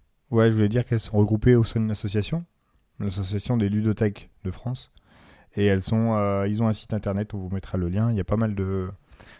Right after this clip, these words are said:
bah, où ça vous permet de trouver, ben, les ludothèques près de chez vous. Donc ça, c'est bien. Euh, à savoir que moi, j'ai, j'ai, j'en ai une pas loin de chez moi, je me suis inscrit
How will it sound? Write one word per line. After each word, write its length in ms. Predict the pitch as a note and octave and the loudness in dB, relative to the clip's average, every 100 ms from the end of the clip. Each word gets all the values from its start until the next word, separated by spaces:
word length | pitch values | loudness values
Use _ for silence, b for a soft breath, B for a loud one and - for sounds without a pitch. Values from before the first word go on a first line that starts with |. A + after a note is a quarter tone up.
| B | B
bah, 80 | G#2 | 0
où 100 | G#2+ | 0
ça 140 | - | 2
vous 60 | G#2+ | 2
permet 200 | G#2 A2 | 4 0
de 60 | - | 0
trouver, 280 | A2 B2+ | 0 0
ben, 440 | B2+ F#2+ F#2 F2 F2 F2+ - | 0 0 -2 -6 -10 -16 -8
les 100 | G2+ | -2
ludothèques 320 | G2+ G2 - | 0 0 -2
près 100 | - | -6
de 60 | A#2+ | -8
chez 100 | G#2 | -6
vous. 140 | F#2+ - _ _ b b b b - | -10 -14 _ _ b b b b -18
Donc 120 | F#2+ | -14
ça, 80 | - | -8
c'est 140 | G2+ G2+ | -6 -4
bien. 340 | F#2 G#2 G#2+ | -4 -4 -4
Euh, 360 | G#2 F#2+ F#2 F2+ F2+ - | -2 -2 -2 -4 -6 -10
à 140 | - G#2+ | -2 2
savoir 500 | A#2+ A#2 C3 B2+ - | 4 6 6 4 2
que 480 | A#2+ A2+ A#2 A#2 A#2 | 4 6 6 6 4
moi, 240 | A2+ A#2 | 4 4
j'ai, 340 | A#2 G#2+ G#2 | 4 2 2
j'ai, 520 | G2 G2 F#2+ F#2+ F#2+ F#2+ | 0 -2 -4 -4 -6 -4
j'en 160 | G#2 | -2
ai 80 | G#2 | 0
une 100 | A2+ | 2
pas 120 | G#2+ | 2
loin 160 | G2 G2+ | 2 0
de 40 | |
chez 140 | - G2+ | -4 -4
moi, 240 | G2 A2 | -2 0
je 80 | G2 | -2
me 100 | F#2+ | -4
suis 160 | F#2+ | -6
inscrit 380 | G#2 - - B2+ | -8 -8 -6 -6